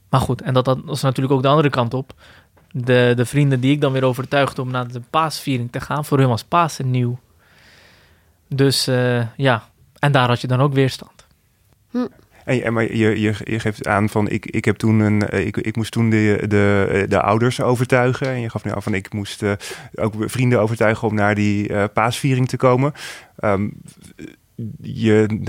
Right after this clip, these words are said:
Speaker 3: neemt daarin, eh, n-, nam je daarin echt een, een voortrekkersrol? Of je voelde het als een,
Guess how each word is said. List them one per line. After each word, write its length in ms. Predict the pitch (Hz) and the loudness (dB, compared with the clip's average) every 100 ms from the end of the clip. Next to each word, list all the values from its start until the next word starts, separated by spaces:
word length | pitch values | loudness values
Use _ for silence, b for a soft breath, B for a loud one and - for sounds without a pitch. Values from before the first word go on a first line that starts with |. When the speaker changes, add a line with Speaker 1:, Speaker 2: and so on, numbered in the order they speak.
| 107 117 | -6 -6
Speaker 3:
neemt 260 | 120 113 110 | -2 0 2
daarin, 380 | 104 107 113 92 _ | 0 2 0 -4 _
eh, 100 | - 85 | -8 -6
n-, 280 | 113 95 110 101 | -4 -4 -4 0
nam 160 | 120 | 0
je 80 | 131 | 2
daarin 200 | 120 120 | 2 2
echt 160 | 120 - | -2 -2
een, 180 | 117 - | -4 -4
een 80 | |
voortrekkersrol? 920 | 113 123 151 156 165 156 - - 110 156 | -2 0 0 -4 -4 -6 -8 -6 0 2
Of 120 | 170 | 2
je 80 | 135 | 0
voelde 340 | 127 131 127 | 2 2 4
het 360 | 123 117 95 101 | 4 4 2 -2
als 180 | 117 123 | -4 -2
een, 320 | 113 113 | -6 -6